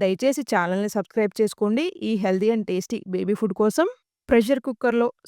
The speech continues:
శుభ్రంగా వాష్ చేసుకున్న త్రీ టేబుల్ స్పూన్స్ బియ్యం, పీల్ చేసి కట్ చేసుకున్న హాఫ్ బౌల్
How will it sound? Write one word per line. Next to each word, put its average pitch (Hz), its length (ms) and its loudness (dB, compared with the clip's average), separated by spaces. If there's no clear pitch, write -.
శుభ్రంగా 214 500 0
వాష్ 196 260 0
చేసుకున్న 208 440 -2
త్రీ 202 200 2
టేబుల్ 175 280 -4
స్పూన్స్ 208 360 -2
బియ్యం, 202 280 0
పీల్ 262 300 0
చేసి 254 340 2
కట్ 202 240 0
చేసుకున్న 196 340 -2
హాఫ్ 196 200 -2
బౌల్ 220 180 0